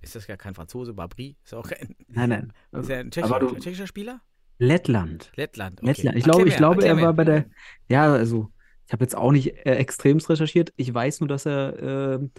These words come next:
Speaker 2: bei Lettland gespielt, mitgespielt hat und lettischer Nationalspieler war. Zumindest ist meine Information, falls ich falsch liege. Liebe Community, sagt uns mehr, weil wir haben jetzt da nicht intensiv recherchiert. Ähm, auf jeden Fall ein interessanter Neuzugang, hat ja am Wochenende auch schon geputzt.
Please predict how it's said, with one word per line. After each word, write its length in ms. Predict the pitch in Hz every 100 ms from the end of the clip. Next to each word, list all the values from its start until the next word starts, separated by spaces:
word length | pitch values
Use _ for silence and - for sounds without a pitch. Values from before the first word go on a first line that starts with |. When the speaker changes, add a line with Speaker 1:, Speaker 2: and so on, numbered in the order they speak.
| - _ _
Speaker 2:
bei 180 | 131 127
Lettland 380 | 127 156 135 131
gespielt, 460 | 131 - 139 170
mitgespielt 480 | 147 - 185 - 196
hat 200 | 220 - - - - -
und 120 | 123
lettischer 360 | 131 - -
Nationalspieler 680 | 143 - 120 131 - 110 107
war. 240 | 101 135 196 - - -
Zumindest 460 | - 120 127 127
ist 120 | 120 120
meine 200 | 123 -
Information, 760 | 110 120 113 113 - 143 151
falls 320 | 147 113 107 -
ich 100 | -
falsch 340 | 117 127 -
liege. 360 | 127 123 123 127 - -
Liebe 220 | 123 131 131
Community, 680 | 127 123 131 123 123 120 - _ _ _ _ _ _ _
sagt 340 | - 139 147 -
uns 220 | 147 -
mehr, 220 | 139 165
weil 140 | 143
wir 120 | 135 135
haben 140 | 147
jetzt 200 | 143 -
da 100 | 139
nicht 260 | 160 160 160
intensiv 540 | 196 202 170 185 -
recherchiert. 580 | 175 190 180 202 240 - _ - _ -
Ähm, 220 | 143 143
auf 160 | 160 185
jeden 120 | 220
Fall 140 | 214
ein 60 | 160
interessanter 420 | 180 208 190 175
Neuzugang, 520 | 156 180 202 214 160
hat 160 | 156 160
ja 100 | 220
am 100 | 190
Wochenende 320 | 202 214 202
auch 140 | 202
schon 180 | 196 208
geputzt. 480 | 214 254 247 - -